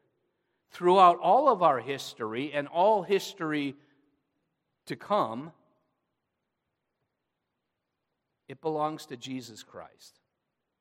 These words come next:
And it's a very good chance that we've got tens of thousands of generations to come. Maybe not.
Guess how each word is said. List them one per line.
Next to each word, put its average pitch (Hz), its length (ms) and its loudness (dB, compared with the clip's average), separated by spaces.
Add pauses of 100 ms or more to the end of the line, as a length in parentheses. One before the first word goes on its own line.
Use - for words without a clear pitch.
(1200)
And 117 420 -10 (600)
it's 123 160 -18
a 131 80 -12
very 143 320 -6
good 120 260 -14
chance 101 600 -12
that 104 240 -12
we've 113 360 -14
got 101 400 -12 (840)
tens 160 380 -10
of 110 120 -10 (200)
thousands 127 800 -6
of 104 120 -20
generations 98 1000 -16
to - 80 -20
come. - 200 -20 (4000)
Maybe 156 220 -4
not. 95 200 -14